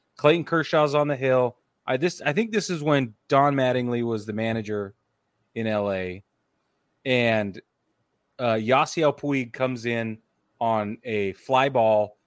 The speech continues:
to right field, and he hustles in, and he throws it, and it goes over the head of the first baseman.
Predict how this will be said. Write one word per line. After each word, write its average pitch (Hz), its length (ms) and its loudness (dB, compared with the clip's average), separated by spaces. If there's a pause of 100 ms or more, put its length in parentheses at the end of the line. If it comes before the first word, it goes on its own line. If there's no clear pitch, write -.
(200)
to 107 260 -8
right 113 280 0
field, 98 300 -10 (480)
and 117 300 -2
he 113 460 -10 (100)
hustles 165 480 0
in, 139 240 0 (320)
and 123 100 0
he 113 80 0
throws 156 560 6
it, 110 240 0 (220)
and 131 80 -2
it 127 60 -2
goes 120 200 0 (120)
over 214 340 6
the 196 120 0
head 151 460 2 (400)
of 147 140 4
the 135 80 -4
first 156 280 0
baseman. 110 440 -4